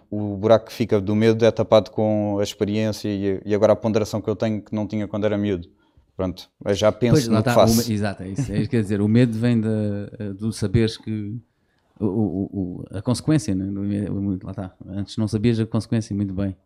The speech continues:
Speaker 1: Exatamente.
Speaker 2: Nem medias, nem sabias nem medias.
Speaker 1: Eh,
Speaker 2: Agora,
Speaker 1: não media.
Speaker 2: agora já sabes bem qual é a consequência, quantos,
Speaker 1: Também.
Speaker 2: quantos meses vais ficar parado.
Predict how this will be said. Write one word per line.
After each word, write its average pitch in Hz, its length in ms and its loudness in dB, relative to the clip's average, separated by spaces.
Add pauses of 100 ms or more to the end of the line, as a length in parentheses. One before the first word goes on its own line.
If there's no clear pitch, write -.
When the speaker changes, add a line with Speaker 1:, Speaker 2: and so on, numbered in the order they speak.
(120)
Speaker 1:
Exatamente. 113 500 4
Speaker 2:
Nem 120 80 6
medias, 110 500 4
nem 104 100 0
sabias 131 340 4
nem 147 120 6
medias. 107 340 2
Speaker 1:
Eh, - 60 -4
Speaker 2:
Agora, 170 260 4
Speaker 1:
não 165 100 4
media. 151 180 2
Speaker 2:
agora 175 140 6
já 139 140 4
sabes 131 320 0
bem 131 180 4
qual 120 180 0
é 117 60 4
a 113 40 -4
consequência, 123 600 0
quantos, 160 240 4
Speaker 1:
Também. 165 160 -2
Speaker 2:
quantos 113 220 4
meses 123 240 6
vais 104 140 -2
ficar - 160 -4
parado. 117 400 0